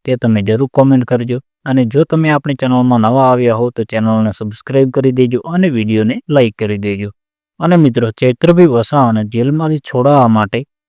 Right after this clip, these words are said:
ઘણા બધા લોકોએ ખૂબ પ્રયાસ કર્યો છે, એટલે કે અતિશય પ્રયાસ કર્યો છે, પણ કોઈનો કંઈ ચાલ્યું નથી.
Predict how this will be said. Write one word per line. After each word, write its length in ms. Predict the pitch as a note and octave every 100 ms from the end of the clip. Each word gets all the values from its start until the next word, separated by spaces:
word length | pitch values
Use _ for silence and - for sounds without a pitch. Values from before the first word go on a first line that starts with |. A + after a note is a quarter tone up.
| _ -
ઘણા 280 | A#2+ D3+ F3+
બધા 300 | D3+ B2+ B2+
લોકોએ 420 | A#2+ A2+ A#2+ A#2+ -
ખૂબ 280 | - G#3 G#3
પ્રયાસ 400 | D#3+ C#3+ C3 -
કર્યો 280 | - A2+ G#2+
છે, 140 | A2
એટલે 220 | A#2 D3+
કે 120 | D3+ D#3+
અતિશય 420 | C#3 F3 E3 F3
પ્રયાસ 400 | D3+ C3 B2 A2+
કર્યો 260 | B2 A2+
છે, 120 | A2 A2
પણ 240 | - A2+
કોઈનો 380 | - C3+ D#3 D#3
કંઈ 160 | D3
ચાલ્યું 440 | C3 A2+ G#2+ A2 E3+ C#3+
નથી. 380 | C3 B2 G2